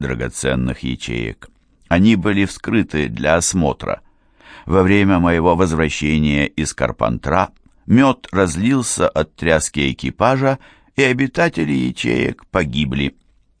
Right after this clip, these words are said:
Двадцать пятого июня я нашел в гнездах антофор еще двух личинок, но более толстых. Одна из них доедала медовый запас,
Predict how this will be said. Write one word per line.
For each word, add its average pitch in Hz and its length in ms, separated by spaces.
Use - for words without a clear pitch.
Двадцать 98 480
пятого 64 420
июня 104 580
я 104 240
нашел 107 420
в 78 80
гнездах 80 640
антофор 69 540
еще 71 440
двух 65 320
личинок, 113 720
но 98 240
более 101 460
толстых. - 760
Одна 82 360
из 90 200
них 95 260
доедала 76 840
медовый 64 540
запас, 67 520